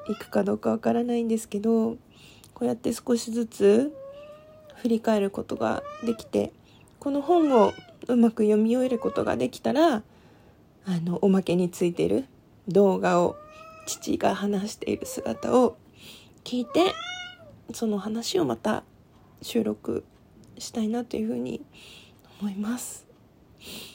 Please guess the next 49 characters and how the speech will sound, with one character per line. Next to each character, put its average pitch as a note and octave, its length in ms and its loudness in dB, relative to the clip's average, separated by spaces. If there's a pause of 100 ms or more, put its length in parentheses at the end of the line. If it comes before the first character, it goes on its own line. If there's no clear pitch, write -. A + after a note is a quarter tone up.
(840)
な G#3 120 -12
ん G#3 40 -14
か、 - 720 -10 (380)
ね、 A3+ 120 -2
毎 A#3 220 2
回 E4 180 4
毎 D4 220 -2
回 - 300 2 (520)
泣 A3+ 220 4
け A3+ 120 2
て A3+ 100 2
き - 100 -10
ち A3 100 4
ゃ F#3+ 40 6
っ - 20 0
て。 G3+ 220 8
<laughs> - 1400 6
申 G3 160 0
し - 120 -6
訳 G3+ 240 -4
な A3 120 0
い A3 80 2
し、 - 360 -2 (140)
き - 100 -16
っ - 20 -20 (140)
と F4 320 2 (920)
何 F#3 420 2
年 F#3 140 -2
経 A3+ 120 -6
っ C4 40 -4
て - 160 -4
も B3+ 300 -4 (1500)
泣 F#3+ 200 0
い - 20 0
て - 80 -6
し G3+ 120 -6
ま G3+ 120 0
う - 40 -4
の A#3 80 -4
か G#3+ 100 -6
も G3 100 -2
し G3+ 100 -4
れ G3+ 80 -4
な A3+ 100 -4
い A#3 80 -2
で G#3+ 100 -2
す - 120 -8
ね。 G#3 200 0
本 - 120 -10